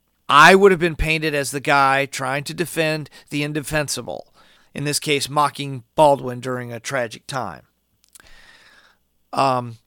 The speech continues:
the third reason is everybody would have missed my point. Fourthly, my credibility would have been unnecessarily diminished in the eyes of those people that I like,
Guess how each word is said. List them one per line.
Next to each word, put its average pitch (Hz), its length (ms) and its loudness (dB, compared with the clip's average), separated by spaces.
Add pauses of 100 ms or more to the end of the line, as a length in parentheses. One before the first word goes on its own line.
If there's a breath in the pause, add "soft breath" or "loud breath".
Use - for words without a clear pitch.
(160)
the 143 100 -6
third 196 300 4
reason 143 400 -6
is 127 320 -6
everybody 160 460 -2
would 139 120 -6
have 123 120 -10
missed 135 220 -8
my 92 120 -12
point. 117 380 2 (380)
Fourthly, 160 680 4 (580)
my 156 140 0
credibility 160 920 0 (200)
would 151 120 -2
have 143 60 -6
been 147 320 -6
unnecessarily 175 840 -2
diminished 147 480 -8
in 135 100 -10
the 135 100 -12
eyes 143 340 -2
of 120 100 -12
those 139 480 -4
people 139 360 -14
that 127 140 -8
I 123 120 -4
like, 120 460 -6